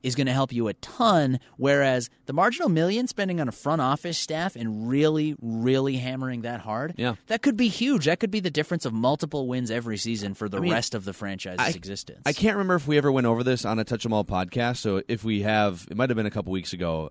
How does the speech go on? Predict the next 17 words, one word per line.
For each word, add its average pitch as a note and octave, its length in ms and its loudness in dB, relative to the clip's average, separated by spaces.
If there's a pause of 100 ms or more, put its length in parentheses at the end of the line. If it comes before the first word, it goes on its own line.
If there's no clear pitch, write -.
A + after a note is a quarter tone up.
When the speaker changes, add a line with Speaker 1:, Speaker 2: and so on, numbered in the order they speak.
Speaker 2:
I G2+ 60 -2
know C3+ 160 4
we C3 100 4
talked A2 240 0
about G2+ 220 0
this G2 160 -4
on F#2+ 160 -4
my F2 100 -4
radio F2+ 320 -4
show, D#2 320 -8
so G2 140 -4
I F#2+ 80 0
get G2 160 -2
'em F2+ 80 -4
mixed F2+ 200 -6
up F2+ 120 -4
sometimes. D#2 480 -12